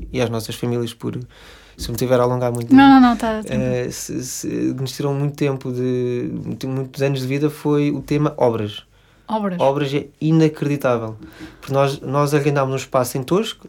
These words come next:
Speaker 1: ou
Speaker 2: Hum.
Speaker 1: seja, em Tosco, entenda-se, não tem nada, nem sequer, nem sequer tinha pavimento, era um buraco de
Speaker 2: Ok.
Speaker 1: dez centímetros para baixo que nós tivemos que encher, não tinha rigorosamente nada. E nós fizemos um projeto, eh,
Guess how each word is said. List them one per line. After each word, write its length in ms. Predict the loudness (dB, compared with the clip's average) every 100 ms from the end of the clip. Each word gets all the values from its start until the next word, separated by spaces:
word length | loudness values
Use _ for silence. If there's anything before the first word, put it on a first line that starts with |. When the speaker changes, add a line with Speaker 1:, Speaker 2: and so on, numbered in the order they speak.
| -2
Speaker 1:
ou 60 |
Speaker 2:
Hum. 60 | 0
Speaker 1:
seja, 320 | 0 -2 -4
em 260 | -6 -6 -6
Tosco, 280 | -6 -8 -6
entenda-se, 340 | -4 -4 -6
não 80 | -6
tem 120 | -2
nada, 460 | 0 2 2 0 -4 -12 _
nem 100 | -6
sequer, 240 | 0 0 2
nem 260 | 2 2
sequer 160 | 2 0
tinha 120 | 0
pavimento, 500 | 2 4 4 2 2
era 80 | 0
um 80 | 2
buraco 240 | 4 4
de 80 | 4
Speaker 2:
Ok. 100 | 4
Speaker 1:
dez 60 | 2
centímetros 280 | 2 -2 -2
para 140 | 0
baixo 240 | 0 -2 -4
que 60 |
nós 100 | -8
tivemos 340 | -6 -6 -6 -12
que 120 | -10 -8
encher, 340 | -6 -4 -4 -6 -18 -20 -20 -8
não 80 | -6
tinha 260 | -2 -2 -2
rigorosamente 760 | 2 4 8 6 6 4 2 0
nada. 440 | 0 0 0 -4 -10 -20 -20 -20 _ _
E 60 | -6
nós 160 | -4 0
fizemos 320 | 2 4 4
um 80 | 2
projeto, 600 | 2 4 4 4 -4 -6
eh, 580 | -2 0 0 0 -4